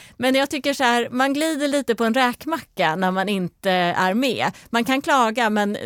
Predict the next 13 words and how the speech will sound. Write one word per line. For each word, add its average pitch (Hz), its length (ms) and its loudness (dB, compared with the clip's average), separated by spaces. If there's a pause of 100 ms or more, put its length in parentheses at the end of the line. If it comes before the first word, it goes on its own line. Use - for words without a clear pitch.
(100)
vi 262 220 0
är 202 180 2
facket. - 580 -6
Då 233 100 0
får 415 200 0
du 381 120 2
väl 320 100 -2
gå 277 100 0
och 247 200 2
engagera 220 460 2
dig 190 140 0
själv 339 260 0
då. - 160 -2